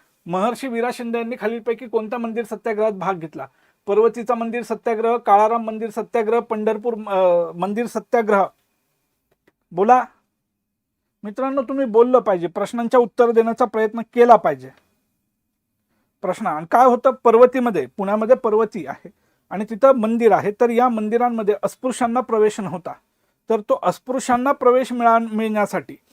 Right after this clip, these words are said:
पर्वतीचा मंदिर सत्याग्रह झालेला आहे आणि ह्या पर्वतीच्या मंदिर सत्याग्रहाला खूप लोकांनी विरोध केलेला आहे. त्यावेळची जी सनातनी लोक आहे,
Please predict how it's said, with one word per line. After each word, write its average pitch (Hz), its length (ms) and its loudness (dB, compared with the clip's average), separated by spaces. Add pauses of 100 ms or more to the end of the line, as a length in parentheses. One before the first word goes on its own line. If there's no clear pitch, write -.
(320)
पर्वतीचा 247 540 2
मंदिर 240 280 -2
सत्याग्रह 233 500 4
झालेला 208 400 4
आहे 143 140 -2 (380)
आणि 208 180 -4
ह्या 214 140 2
पर्वतीच्या 226 580 0
मंदिर 233 280 -4
सत्याग्रहाला 233 680 0
खूप 269 220 -8
लोकांनी 247 340 2
विरोध 240 260 4
केलेला 220 360 2
आहे. 143 160 -4 (380)
त्यावेळची 233 420 4
जी 247 140 -6
सनातनी 240 540 -2
लोक 254 220 8
आहे, 226 120 4